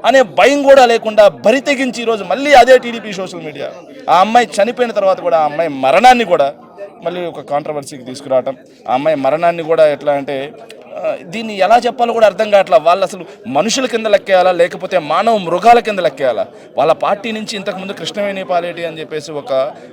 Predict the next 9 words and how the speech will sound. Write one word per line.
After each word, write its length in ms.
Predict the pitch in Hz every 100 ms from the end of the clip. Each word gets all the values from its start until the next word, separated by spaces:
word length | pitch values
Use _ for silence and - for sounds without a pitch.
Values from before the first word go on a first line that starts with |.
| -
మహిళ 380 | 120 135 214 240
బయటకు 380 | 170 180 185 160
వస్తే 420 | 156 147 131 160 - -
ఆ 60 | 143
అమ్మాయి 260 | 190 226
మీద 220 | 220 202
చేసిన 200 | 185 190
ట్రోల్స్ 380 | 185 165 196 190
ఏంటి? 280 | 185 170 165